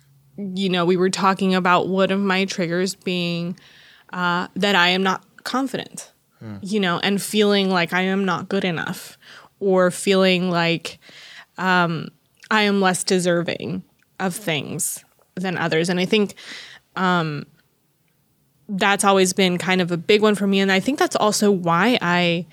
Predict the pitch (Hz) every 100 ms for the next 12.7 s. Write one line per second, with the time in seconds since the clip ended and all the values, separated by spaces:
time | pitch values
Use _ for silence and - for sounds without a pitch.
0 | - _ _ _ _ _ - 190 185 175
1 | 180 - _ _ - - 220 294 269 -
2 | _ 196 202 180 175 160 160 - - -
3 | - - 190 180 170 170 - 170 185 269
4 | 262 226 196 180 170 165 180 269 294 -
5 | - - _ _ - 123 104 95 _ -
6 | 254 262 240 262 254 254 254 233 - -
7 | 233 233 226 220 214 196 _ _ _ _
8 | _ _ _ _ - 185 _ _ 202 202
9 | 190 170 175 - _ - 214 202 196 196
10 | 196 - 180 180 196 226 254 285 233 190
11 | 196 - 165 170 - 180 180 170 185 185
12 | 190 - 180 196 - 277 311